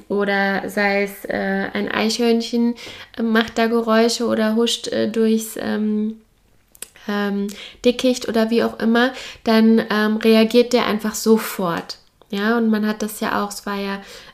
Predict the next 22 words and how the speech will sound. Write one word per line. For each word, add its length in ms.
ähm, 540
ich 80
glaube, 300
es 200
war 120
dieses 340
Maslow-Modell, 1200
äh, 60
wo 680
man 500
bei 140
Tieren, 500
ich 100
glaube, 180
das 200
war 120
tatsächlich 600
ja 140
auch 220
mit 180
einem 320
Hund, 280